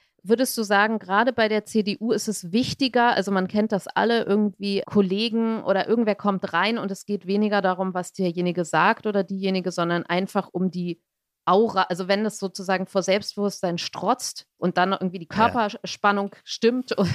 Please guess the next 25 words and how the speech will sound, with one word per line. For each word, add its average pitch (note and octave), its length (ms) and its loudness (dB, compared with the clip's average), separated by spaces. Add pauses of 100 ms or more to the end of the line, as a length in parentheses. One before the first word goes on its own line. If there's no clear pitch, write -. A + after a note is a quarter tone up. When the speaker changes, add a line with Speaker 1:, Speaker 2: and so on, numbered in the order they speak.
(500)
Speaker 1:
und F#3 180 -4
dann G3 140 -4
ist - 140 -8
es - 220 -10
Speaker 2:
Ja. A2+ 160 0
Speaker 1:
eigentlich F#3+ 380 -2
egal, D3+ 340 -2
was D#3+ 160 -10
derjenige D#3+ 480 -2
sagt - 400 -2
oder F3 180 2
diejenige. F#3 360 -2
Speaker 2:
Also E3 100 4
ich D3+ 80 2
Speaker 1:
Ist F#3+ 40 2
Speaker 2:
hab F#3+ 80 0
Speaker 1:
es E3+ 60 -6
Speaker 2:
die D#3+ 60 -8
C F#3 240 0
D F3 160 2
U F3 220 4
auch D#3+ 260 -2
in F3 80 -4
der D#3 80 2
Vergangenheit E3 640 0